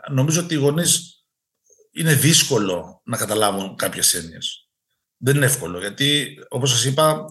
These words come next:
δεν υπάρχει υποδομή. Εγώ ήμουν από τους, ε, α, από τους ιδρυτές του Τμήματος Χρηματοοικονομικής και Τραπεζικής στο Πανεπιστήμιο του Πειραιά. Άρα αυτό σημαίνει ότι η,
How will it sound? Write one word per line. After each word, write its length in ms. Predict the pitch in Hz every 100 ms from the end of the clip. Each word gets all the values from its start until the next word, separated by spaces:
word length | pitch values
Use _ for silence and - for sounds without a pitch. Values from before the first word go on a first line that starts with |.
| 143
δεν 100 | 151
υπάρχει 280 | 135 151
υποδομή. 520 | 127 147 131 135 139 104
Εγώ 220 | 101 135
ήμουν 120 | 147
από 100 | 135
τους, 280 | 135 - -
ε, 840 | 127 123 110 - - - - -
α, 360 | 123 120 113 90
από 220 | 110 -
τους 180 | - -
ιδρυτές 420 | 113 110 101 147
του 100 | -
Τμήματος 320 | 110 107 98
Χρηματοοικονομικής 920 | 92 95 95 95 92 92 92 90 - 101
και 80 | -
Τραπεζικής 420 | 98 92 95 98
στο 60 |
Πανεπιστήμιο 320 | 95 92 98 87
του 140 | 90
Πειραιά. 320 | 92 135 202 - - - -
Άρα 180 | 156 156
αυτό 200 | 135 160
σημαίνει 520 | - 117 120 160 180
ότι 340 | 165 160 139
η, 340 | 131 - 135